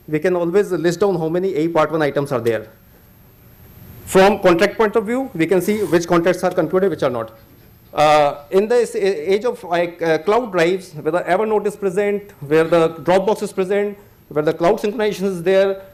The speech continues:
it is very easy to synchronize the data across all the devices. The, uh,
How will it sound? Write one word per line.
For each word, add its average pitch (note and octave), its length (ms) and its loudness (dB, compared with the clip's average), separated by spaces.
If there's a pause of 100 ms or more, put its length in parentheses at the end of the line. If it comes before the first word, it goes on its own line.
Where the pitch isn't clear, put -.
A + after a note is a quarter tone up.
(120)
it E3+ 140 -4
is E3+ 80 -2
very G3+ 240 2
easy A3 480 -2 (260)
to A3 80 -2
synchronize C4 480 2
the A#3 100 0
data F3+ 300 -2
across G3+ 280 0
all G3 260 2
the G#3+ 80 -2
devices. C#3 580 -4 (380)
The, D3 680 2 (120)
uh, B2 440 -6